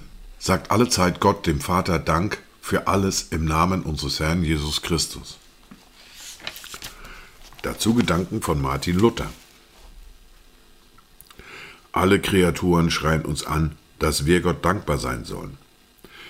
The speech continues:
Wenn wir Augen und Ohren hätten, könnten wir sehen und hören, wie das Korn uns anredet. Sei fröhlich in Gott, iss und trink, brauche mich und diene dem Nächsten. Und wenn ich nicht taub wäre,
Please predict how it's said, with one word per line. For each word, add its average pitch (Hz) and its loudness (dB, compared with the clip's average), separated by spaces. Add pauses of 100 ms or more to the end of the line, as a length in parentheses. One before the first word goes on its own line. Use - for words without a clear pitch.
(140)
Wenn 82 2
wir 85 2
Augen 104 6
und 87 0
Ohren 101 8
hätten, 69 -6 (240)
könnten 85 2
wir 82 6
sehen 87 4
und 78 0
hören, 80 2 (320)
wie 80 2
das 78 0
Korn 85 2
uns - -2 (100)
anredet. 131 0 (800)
Sei 82 0
fröhlich 92 4
in 78 0
Gott, 69 -4 (320)
iss 139 6
und 98 0
trink, 71 0 (400)
brauche 92 4
mich 92 0 (160)
und 90 2
diene 107 6
dem 80 4
Nächsten. 87 0 (1000)
Und 73 -4
wenn 95 2 (100)
ich 92 -2
nicht - 0
taub 92 0
wäre, 53 -4